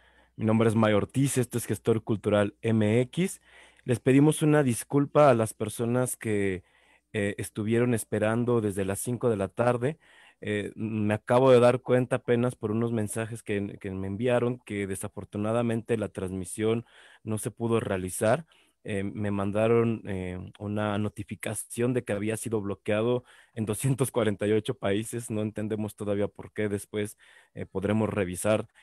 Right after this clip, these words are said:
el por qué sucedió esto. Entonces, les pido, n-, eh, una, eh, pues sí, una disculpa. Fue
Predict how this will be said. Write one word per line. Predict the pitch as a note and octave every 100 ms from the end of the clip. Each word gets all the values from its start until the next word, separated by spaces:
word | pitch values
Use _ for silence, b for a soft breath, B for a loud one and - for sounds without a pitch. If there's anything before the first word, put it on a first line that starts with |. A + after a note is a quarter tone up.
| _ -
el | G#2
por | - G2 F2+
qué | G#2+
sucedió | G#2 A#2+ G2+ G2 G#2+
esto. | G#2+ G#2+ A#2+
Entonces, | A#2 A2 G#2 - A2 - b b
les | - G#2 -
pido, | A#2 A2+ A#2
n-, | A2 G#2+ - G2+ F#2 F#2
eh, |
una, | F#2+ G2+ G#2 G#2 G2 G2 - G2
eh, | F2+ F#2 G#2+ _ _
pues | - G2+
sí, | A2
una | A#2 A#2+
disculpa. | G#2 - B2+ B2 - C3 - _ _ _ _
Fue | - G#2+ A2 A2 -